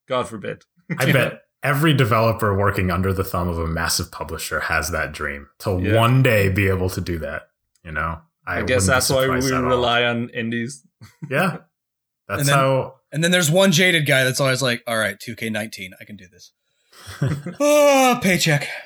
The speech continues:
Speaker 3: Okay. <laughs>
Speaker 2: Th-, yeah, that's how, uh, Yacht Club got to be. Not, I mean, not that WayForward was some big graphical powerhouse, but,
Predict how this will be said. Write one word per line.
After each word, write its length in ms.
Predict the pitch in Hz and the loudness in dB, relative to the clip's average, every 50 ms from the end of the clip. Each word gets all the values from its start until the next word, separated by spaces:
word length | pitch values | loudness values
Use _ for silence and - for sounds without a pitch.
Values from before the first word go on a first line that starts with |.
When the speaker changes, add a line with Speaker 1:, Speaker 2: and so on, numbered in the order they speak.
| - _ _ _ _ | -18 _ _ _ _
Speaker 3:
Okay. 960 | _ 107 101 - - _ _ - - - 156 165 143 - - 143 151 - 170 | _ -20 -20 -20 -20 _ _ -12 -8 -6 -6 -6 -4 -6 -4 -2 -2 -4 -4
<laughs> 360 | - - - 127 120 - - _ _ _ _ _ _ _ _ - - _ _ _ _ _ _ _ _ _ _ _ _ _ _ _ _ _ - - - - - - _ - | -6 -10 -14 -16 -18 -18 -20 _ _ _ _ _ _ _ _ -20 -20 _ _ _ _ _ _ _ _ _ _ _ _ _ _ _ _ _ -16 -14 -12 -12 -12 -14 _ -14
Speaker 2:
Th-, 120 | - - - - | -14 -14 -6 -2
yeah, 160 | 131 156 127 | 0 2 2
that's 220 | 90 95 98 - - | 2 2 0 0 0
how, 220 | 131 120 113 110 | 0 0 2 2
uh, 300 | 110 107 104 104 101 101 - _ _ | 2 0 0 0 -2 -6 -8 _ _
Yacht 220 | 117 117 143 - - | -6 -6 -6 -4 -4
Club 240 | - 87 82 87 | -4 -4 -4 -4
got 180 | 85 82 80 - | -6 -6 -8 -8
to 60 | - | -10
be. 240 | 87 85 78 78 82 - _ | -12 -12 -12 -12 -14 -18 _
Not, 180 | - 113 - - - | -10 -8 -8 -4 -2
I 80 | 135 | 0
mean, 100 | 135 120 | 0 2
not 200 | 110 113 113 - | 2 2 2 2
that 300 | - 110 98 - - - | 0 0 0 -2 -4 -10
WayForward 800 | - 101 101 107 110 107 107 - - 101 101 113 110 98 87 87 | -8 -4 -2 0 0 0 0 -2 -2 0 0 2 2 0 0 0
was 140 | 90 87 - | -2 -2 0
some 220 | - 92 87 82 | -2 -2 -2 -2
big 180 | 85 92 90 87 | -2 -4 -4 -2
graphical 440 | - 90 85 - - 98 - 87 80 | -2 -2 -2 -2 -4 -6 -6 -8 -6
powerhouse, 580 | - - 92 113 120 101 101 90 85 87 - | -6 -4 -4 -2 -2 -2 0 0 -2 -2 -4
but, 340 | - - 98 87 - - | -4 -4 -4 -4 -6 -12